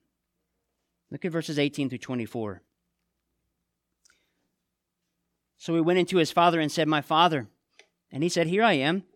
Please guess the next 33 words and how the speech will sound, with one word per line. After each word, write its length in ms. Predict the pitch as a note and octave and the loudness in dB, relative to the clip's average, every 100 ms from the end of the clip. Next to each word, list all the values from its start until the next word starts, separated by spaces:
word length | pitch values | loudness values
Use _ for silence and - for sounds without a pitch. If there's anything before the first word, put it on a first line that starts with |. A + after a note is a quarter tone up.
| _ | _
Who 120 | A3 | -2
are 80 | B3+ | 0
you, 140 | B3 C#4 | 2 0
my 160 | D3 | 0
son?" 360 | A#2 B2+ C3 G#3+ _ _ _ _ _ _ _ | -2 -4 -4 -6 _ _ _ _ _ _ _
Jacob 320 | D#3+ D#3 D3+ | -2 -2 -2
said 220 | E3+ D#3 | -2 0
to 80 | D#3+ | 0
his 100 | D3 | 0
father, 420 | - D3+ C#3+ A2+ _ _ _ _ _ _ | 2 2 2 -6 _ _ _ _ _ _
"I 160 | C3+ E3 | 0 2
am 160 | F3+ | 2
Esau, 440 | F3 F#3 - F3+ E3+ | 0 -6 -4 -2 0
your 180 | D#3+ D3 | -2 -6
firstborn." 720 | D3 C3+ - A#2 G#2 F#2+ G2+ _ _ _ _ _ _ | -6 -8 -8 -10 -10 -12 -20 _ _ _ _ _ _
The 80 | - | -20
first 300 | - C3 - | -8 -8 -6
lie. 260 | G2 F#2 G2+ _ _ _ _ _ _ _ _ _ _ _ _ | -12 -12 -18 _ _ _ _ _ _ _ _ _ _ _ _
"I 100 | E3+ | 0
have 140 | G#3+ | 2
done 140 | F#3+ G#3+ | 2 0
as 120 | G3+ | 0
you 60 | G#3+ | -2
told 260 | G#3+ G#3 | 0 2
me. 80 | F3+ | 2
Now 120 | D#3+ | 0
sit 180 | D#3+ A3 | 0 4
up 140 | A3 | 4
and 100 | G#3+ | 4
eat 140 | F#3+ A3 | 0 0
of 60 | |
my 140 | G#3+ G3 | 2 2
game, 340 | G3 G3 F3 | 2 2 0